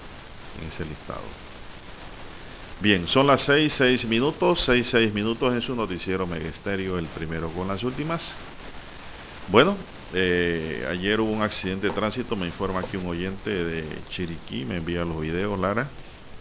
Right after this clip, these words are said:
Una señora de cuarenta y tres años, de nombre Silvia Morales, perdió la vida en la mañana en la vía panamericana, próximo a la entrada de la comunidad de La Victoria, en Chiriquí. Los hechos se registraron,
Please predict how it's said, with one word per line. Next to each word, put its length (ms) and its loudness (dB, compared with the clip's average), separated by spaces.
Una 460 -4
señora 560 -2
de 180 -4
cuarenta 380 -4
y 40 -6
tres 280 -4
años, 320 0
de 80 0
nombre 320 -2
Silvia 540 0
Morales, 580 0
perdió 340 6
la 160 10
vida 420 6
en 140 -2
la 100 4
mañana 460 2
en 80 0
la 80 4
vía 220 4
panamericana, 800 2
próximo 440 0
a 40 4
la 100 0
entrada 280 0
de 60 2
la 120 2
comunidad 400 -2
de 60 0
La 140 0
Victoria, 640 0
en 160 -10
Chiriquí. 560 -4
Los 160 -8
hechos 260 -6
se 100 -2
registraron, 640 -2